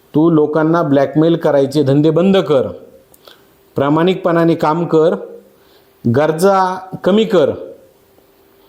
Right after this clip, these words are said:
गरजा कमी केल्या ना होईल, पण तुझ्या गरजा प्रचंड आहे. कारण तुला कष्टाचा पैसा नाही ना. ज्याच्याकडे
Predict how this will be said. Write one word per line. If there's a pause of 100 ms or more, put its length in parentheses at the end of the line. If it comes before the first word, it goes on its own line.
(280)
गरजा
कमी
केल्या
ना (400)
होईल,
पण
तुझ्या
गरजा
प्रचंड
आहे. (1400)
कारण
तुला (200)
कष्टाचा
पैसा
नाही
ना. (1300)
ज्याच्याकडे